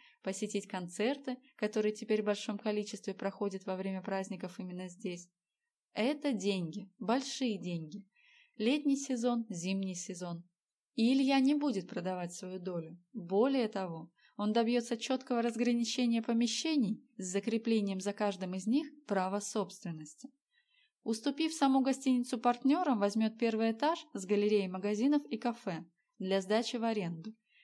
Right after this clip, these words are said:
Диверсификация бизнеса только и всего. Переговоры были непростыми и напряжёнными.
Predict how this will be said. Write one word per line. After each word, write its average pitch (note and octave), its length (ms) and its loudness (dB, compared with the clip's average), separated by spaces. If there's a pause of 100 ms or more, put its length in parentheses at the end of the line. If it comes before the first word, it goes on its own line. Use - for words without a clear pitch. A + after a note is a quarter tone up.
(140)
Диверсификация A#3 960 0
бизнеса G3+ 500 -2
только G3 320 -4
и G3+ 60 0
всего. G3 520 -6 (2500)
Переговоры G#3 600 2
были C4+ 260 2
непростыми G#3 720 0
и G#3+ 160 -2
напряжёнными. F#3+ 920 -2